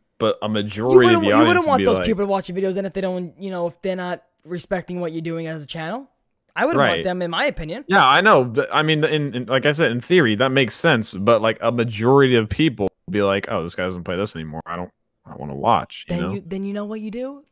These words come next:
Speaker 2: I would do the same thing. I would link 'em a channel that does that still. All right, watch them then, if
Speaker 1: Right.
Speaker 2: you want that.
Speaker 1: Yeah. But that's what I'm saying. It's kinda like starting over, but
Speaker 2: Yeah.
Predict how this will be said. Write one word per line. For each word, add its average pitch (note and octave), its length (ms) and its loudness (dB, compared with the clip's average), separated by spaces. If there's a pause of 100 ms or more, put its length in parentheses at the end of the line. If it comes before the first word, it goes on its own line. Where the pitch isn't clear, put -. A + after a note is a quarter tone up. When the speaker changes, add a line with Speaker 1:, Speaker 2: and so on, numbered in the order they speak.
Speaker 2:
I D#3 140 -10
would F3+ 120 -6
do F3+ 80 -10
the F3 80 -14
same F#3+ 220 -12
thing. G#3 220 -12
I F#3+ 80 -12
would F3+ 120 -10
link F3 220 -8
'em C3 80 -14
a C3 40 -18
channel C3+ 240 -14
that A#2+ 120 -20
does B2 160 -18
that - 160 -20
still. - 320 -20
All - 100 -10
right, F#3 160 -12
watch G3+ 220 -12
them G#3+ 140 -12
then, C3+ 100 -14
if E3+ 60 -2
Speaker 1:
Right. G#2 280 0
Speaker 2:
you B2+ 60 -20
want A#2+ 180 -20
that. - 80 -6
Speaker 1:
Yeah. A2 400 2 (840)
But D3 100 0
that's E3+ 160 2
what E3 60 6
I'm C3+ 80 2
saying. C#3 180 4
It's - 120 -6
kinda E3+ 440 0
like D3+ 240 2
starting B2+ 440 0
over, B2 280 0
but G2 440 -2
Speaker 2:
Yeah. F3+ 220 -14